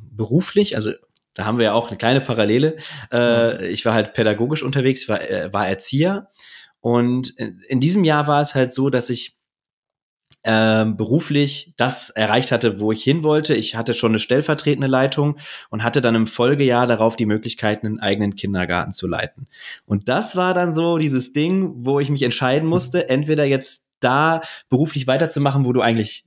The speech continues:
Speaker 1: ja, hin wolltest, oder halt dein Hobby zum Beruf zu machen.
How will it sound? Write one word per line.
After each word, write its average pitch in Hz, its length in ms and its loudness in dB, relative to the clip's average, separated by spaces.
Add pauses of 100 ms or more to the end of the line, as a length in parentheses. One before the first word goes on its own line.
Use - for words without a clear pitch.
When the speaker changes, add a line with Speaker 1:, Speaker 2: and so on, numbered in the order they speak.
Speaker 1:
ja, 101 140 2
hin 143 260 2
wolltest, 185 420 0
oder 151 300 2
halt 147 280 0 (360)
dein 120 200 2
Hobby 139 220 2
zum 147 180 0
Beruf 113 280 -4
zu - 140 -10
machen. - 200 -16